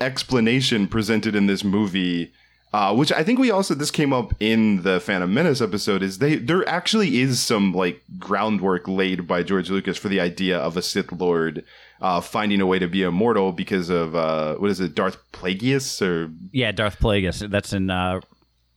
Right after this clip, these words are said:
Speaker 2: Revenge of the Sith. They,
Speaker 1: Yeah,
Speaker 2: t-,
Speaker 1: it's
Speaker 2: they
Speaker 1: in
Speaker 2: tell that story.
Speaker 1: Yeah, so there, there is that foundation, but, like, no. Uh,
Speaker 2: They don't
Speaker 1: there
Speaker 2: even pretend to ignore that.
Speaker 1: Yeah.
Speaker 2: And the fact that it's, it's not even that he just survived, it's that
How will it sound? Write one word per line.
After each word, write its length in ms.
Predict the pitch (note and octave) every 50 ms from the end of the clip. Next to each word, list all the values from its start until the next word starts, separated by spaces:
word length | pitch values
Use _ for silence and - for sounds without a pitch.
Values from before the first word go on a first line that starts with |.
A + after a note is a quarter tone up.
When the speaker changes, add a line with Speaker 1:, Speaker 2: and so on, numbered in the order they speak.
| _ _
Speaker 2:
Revenge 380 | - G#2+ A2 G2+ G#2+ G2 G2 F#2
of 80 | G2
the 80 | F2 E2+
Sith. 320 | - - G2 F2+ D#2+ - _
They, 140 | D3+ D3+ D#3
Speaker 1:
Yeah, 60 | D#3+
Speaker 2:
t-, 60 | C#3
Speaker 1:
it's 80 | C3+ C#3
Speaker 2:
they 100 | E3 F#2
Speaker 1:
in 60 | D#2
Speaker 2:
tell 160 | D2 F#2 F2
that 160 | E2+ F2 - -
story. 340 | F#2 F2+ F2 E2+ E2 E2 -
Speaker 1:
Yeah, 380 | F3 F#3+ E3+ C#3 A#2+ G#2+ G#2
so 200 | G#2+ - - D#3
there, 200 | C#3+ C#3+ D#3 D3
there 320 | C3+ A2 A2 A#2 D3+ D#3 D#3
is 220 | D3 F3 F3+ D3+
that 160 | D#3 D3 B2+
foundation, 560 | B2+ C#3 A#2+ A#2 A#2+ C#3 D3 D3 - C3 A#2 A2
but, 180 | G2+ A2 F#2+
like, 300 | F#2+ G#2+ G2+ G2 - - - - - _ -
no. 540 | G#2 G#2 G2 F#2+ F2+ F2+ F2 F2 F2 F2 - _ _ _ _ _ _ _ _ _ _ -
Uh, 400 | G2+ G2+ G2 F#2 F2+ F2 F2 F2
Speaker 2:
They 80 | G3 G#3+
don't 100 | C4 C4+
Speaker 1:
there 80 | D#4+
Speaker 2:
even 120 | D#4+ B3 D#3
pretend 380 | - D#3 C3+ - D3+ E3+ G3
to 80 | F3+ C#3
ignore 240 | A2+ G2+ G2+ F#2+ F#2
that. 320 | F2+ F#2 F#2 F#2 - - _ _ _ _ _
Speaker 1:
Yeah. 220 | C3 C3 A2+ - -
Speaker 2:
And 180 | D#3 G#3+ C4
the 60 | F4
fact 240 | E4 - C#4+ B3 -
that 140 | - F#3+ E3
it's, 160 | D3+ - - - _ - -
it's 380 | C3+ C3 - - - - - _ _ _ _ _ _ _ _ _ _ _ _
not 220 | D#3+ D#3+ F3+ G#3
even 180 | C4 C4 C4 A3+
that 140 | F#3 E3+ C#3
he 160 | C3+ D3 C#3+
just 320 | A#2+ A2 C3+ C3+ C3 -
survived, 640 | - - A#2 G2+ - G#2 F#2 F#2+ G#2+ A#2 A#2+ A2+ -
it's 160 | D2+ G#2 -
that 260 | - - A2 G#2+ -